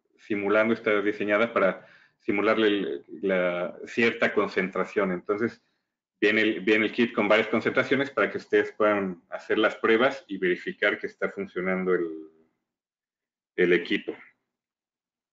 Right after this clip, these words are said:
Pablo Volati, ¿pueden colocarse los detectores de amoníaco a corta distancia uno de otro o hay una distancia mínima de separación? Eh, pues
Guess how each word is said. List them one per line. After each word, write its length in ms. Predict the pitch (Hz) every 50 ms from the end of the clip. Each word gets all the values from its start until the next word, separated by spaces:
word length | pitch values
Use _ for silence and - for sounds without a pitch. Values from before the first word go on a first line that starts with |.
| _ _ _ _ _ _ _ _ _ _ -
Pablo 440 | 95 101 101 101 107 104 101 98 92
Volati, 460 | 87 95 98 - - - 107 98 95
¿pueden 340 | - - 120 120 135 131 123
colocarse 500 | - 147 104 95 - 113 110 110 - 123
los 180 | 113 107 95 87
detectores 560 | 98 90 - 92 - - 104 104 107 107 104
de 60 | 107
amoníaco 460 | 92 92 92 92 101 104 101 - 110
a 80 | 95 -
corta 260 | - 101 98 - 107
distancia 500 | 95 92 - - 107 107 107 107 - 113
uno 200 | 101 98 98 95
de 80 | 95 101
otro 420 | 113 117 113 - 151 151 151 - - - - - - - _ _ _ _ _ 92
o 120 | 104 107
hay 100 | 107 113
una 400 | 117 113 110 110 107 101 98 98
distancia 500 | 92 95 92 - - 107 107 107 - 113
mínima 560 | 104 107 110 117 117 117 117 113 113 110 110
de 140 | 101 98 92
separación? 800 | - - - - 107 92 90 85 - - 104 98 98 92 90 - _ _ _ _ _ _ _ _ _ _ _ _ _ _ _ _ _ _ _ _ _ _
Eh, 720 | - 98 98 95 95 95 95 95 95 98 98 95 95 95 - - _ _ _ _ _ _ _ _ _ _ _ _ _ _ _ _ _ _ _ _ _ _ _ _ _ _ _ _
pues 560 | - 127 117 - - - - - - - _